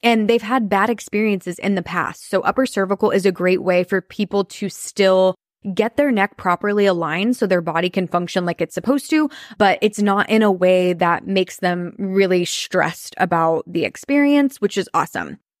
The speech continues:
Upper cervical just is a more specific analysis. Like I mentioned, we are doing three D imaging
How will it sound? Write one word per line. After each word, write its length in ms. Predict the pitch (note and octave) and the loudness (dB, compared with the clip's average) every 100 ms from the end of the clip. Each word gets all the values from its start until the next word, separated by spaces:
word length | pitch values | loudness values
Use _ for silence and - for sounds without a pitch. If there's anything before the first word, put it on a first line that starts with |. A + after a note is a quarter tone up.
| _ _ _ _ | _ _ _ _
Upper 240 | - B3 E4+ | -4 -2 -2
cervical 500 | C4 A#3 A#3 A#3+ A3 | 0 0 2 2 2
just 320 | G3+ G3 - | 0 -2 -2
is 160 | - G3 | -4 0
a 60 | |
more 560 | F#3 F#3+ G3+ G#3 G#3+ A3 - | 0 0 2 2 0 -2 -8
specific 520 | - F#3+ - F#3+ F#3 | -8 -6 -4 -4 -4
analysis. 680 | F3 D#3+ - E3 D3+ F3 - | -4 -4 -6 -8 -8 -8 -4
Like 140 | G#3+ | -2
I 80 | A3 | 0
mentioned, 480 | G#3 F#3 - F3+ F3 | 0 0 -2 -4 -2
we 180 | G#3 G#3 | -2 0
are 360 | - G3 F#3 F3 _ _ F3+ | 0 0 0 -2 _ _ -2
doing 340 | A#3 B3 C4+ | 2 4 2
three 300 | C4 A3 A3 | 0 -2 0
D 140 | A3+ | 0
imaging 720 | A3+ F#3+ F#3+ F3+ F3+ F3 F3 | 0 -2 -4 -2 -4 -4 -8